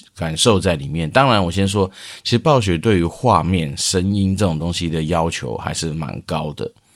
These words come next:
所以有的时候我真的自己玩暴雪的游戏的时候，我很喜欢至少戴着耳机开音效，是因为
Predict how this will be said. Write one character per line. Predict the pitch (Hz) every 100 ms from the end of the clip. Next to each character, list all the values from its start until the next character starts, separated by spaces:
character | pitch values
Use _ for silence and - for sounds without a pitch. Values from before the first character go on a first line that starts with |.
| _ -
所 | - 131
以 | 139
有 | 107
的 | 90
时 | 101
候 | 107
我 | 85
真 | 80 98
的 | 95
自 | 85
己 | 98
玩 | 80 78 78
暴 | 85 104
雪 | 90 82
的 | 76
游 | 76 73
戏 | 78 98
的 | 80
时 | 73
候， | 78 73 - - -
我 | 80
很 | 98
喜 | 101 78
欢 | 82 85 87 92 _ _ _ -
至 | 135
少 | 117 85
戴 | 98
着 | 101
耳 | 87
机 | 78 90
开 | 90 85
音 | 82 87
效， | - 82 57
是 | -
因 | 95
为 | 95 90